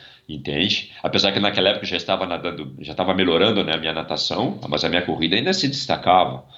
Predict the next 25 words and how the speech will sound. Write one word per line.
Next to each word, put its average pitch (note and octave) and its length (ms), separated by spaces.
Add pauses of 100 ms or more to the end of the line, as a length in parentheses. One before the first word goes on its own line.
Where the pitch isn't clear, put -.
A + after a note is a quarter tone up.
(360)
né, D2 300 (480)
e D2 280
acabei F2 280
me G2 100
dando A2 220
melhor A2 360
naquela D#2 320
prova D#2+ 420
por F#2+ 140
causa G2+ 240
daquilo, A2 640 (640)
entende? D2+ 480
Então, F#2+ 960
mas F2+ 180
são G#2+ 160
coisas G#2+ 460
que C3+ 340
recordam A#2+ 520
muito C3 320
o - 40
Santos A2 340
quando G#2+ 160
eu G2 80
voltei, G2 480
né, G#2+ 240